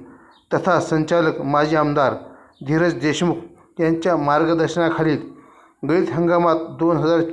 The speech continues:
चोवीस पंचवीस गळीतास आलेल्या ऊस, ऊसाला एफ आर पी ऊस दरापोटी प्रति मेट्रिक टन सत्तावीसशे रुपये प्रमाणे ऊस बिल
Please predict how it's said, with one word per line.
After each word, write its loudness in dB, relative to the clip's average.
चोवीस -2
पंचवीस -2
गळीतास 0
आलेल्या 2
ऊस, -2
ऊसाला 2
एफ 0
आर 2
पी -4
ऊस -2
दरापोटी 0
प्रति -2
मेट्रिक -2
टन 0
सत्तावीसशे -2
रुपये -2
प्रमाणे 0
ऊस -4
बिल -4